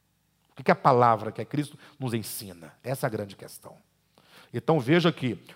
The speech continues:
os homens dons não foram dados para substituir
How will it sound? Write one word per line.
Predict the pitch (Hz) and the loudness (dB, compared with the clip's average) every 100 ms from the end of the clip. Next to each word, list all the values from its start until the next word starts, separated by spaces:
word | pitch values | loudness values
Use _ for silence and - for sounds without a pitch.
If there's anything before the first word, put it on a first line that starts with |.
| - | -10
os | 117 107 | -8 2
homens | 170 269 233 | 4 4 2
dons | 165 220 233 - - - _ | 2 2 2 -4 -12 -18 _
não | 135 165 294 294 | -6 6 6 6
foram | - 208 170 | 0 -2 -2
dados | 135 156 165 156 | 4 6 6 0
para | - 151 156 | 0 0 2
substituir | - 156 147 - 147 131 120 | -2 -6 -8 -8 -10 -8 -8